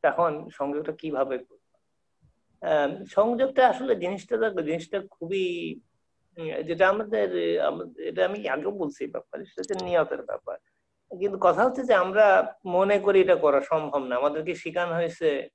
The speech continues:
যে, উম, বিভিন্নভাবে, আহ,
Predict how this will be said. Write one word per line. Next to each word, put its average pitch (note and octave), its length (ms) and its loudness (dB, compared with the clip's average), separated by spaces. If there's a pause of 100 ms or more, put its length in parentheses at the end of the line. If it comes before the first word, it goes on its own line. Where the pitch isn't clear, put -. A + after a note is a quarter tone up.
(720)
যে, D3 360 2 (1160)
উম, C3+ 840 -8 (2000)
বিভিন্নভাবে, F3 760 2
আহ, C#3 640 -4